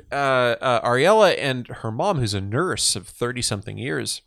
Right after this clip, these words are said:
has these really critical remarks and questions about what's going on, it's really, you know, valid from a Western standpoint. Also, like, there, lots of kids are born in Ethiopia all the time, and they're fine. And there are kids born in much worse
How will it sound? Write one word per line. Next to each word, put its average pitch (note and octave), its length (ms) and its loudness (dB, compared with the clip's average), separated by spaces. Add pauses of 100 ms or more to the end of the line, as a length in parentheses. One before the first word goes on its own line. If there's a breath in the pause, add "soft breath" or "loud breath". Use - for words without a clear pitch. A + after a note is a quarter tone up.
(280)
has A#2+ 240 4
these G#2+ 180 0
really B2+ 220 -2
critical A#2+ 540 0
remarks G#2 400 2
and G2+ 100 -8
questions B2+ 380 -2
about F#2+ 180 0
what's - 160 -4
going G2 240 -4
on, C#3+ 160 -2
it's - 340 -8
really, C3 380 -2
you A2 140 -4
know, G2 220 -4
valid G#2+ 680 2
from G#2 200 -6
a F#2+ 80 -4
Western F#2 580 -6
standpoint. B2 640 -4 (840 soft breath)
Also, A#3+ 500 4
like, F#3+ 460 0 (140)
there, B3+ 420 -6
lots F#3 360 0
of F4 100 -2 (380)
kids - 360 0
are D4 80 2
born F#3+ 400 0
in A3+ 100 -4
Ethiopia A3 880 0 (580)
all G3+ 220 4
the A3+ 120 0
time, F3+ 680 -2
and B2+ 120 -2
they're B2+ 100 0
fine. D3 560 -2
And B2+ 160 -2
there C3+ 120 2
are D3 60 0
kids D#3+ 320 0
born D3+ 400 0
in C#3+ 120 -2
much B3+ 520 0
worse - 400 0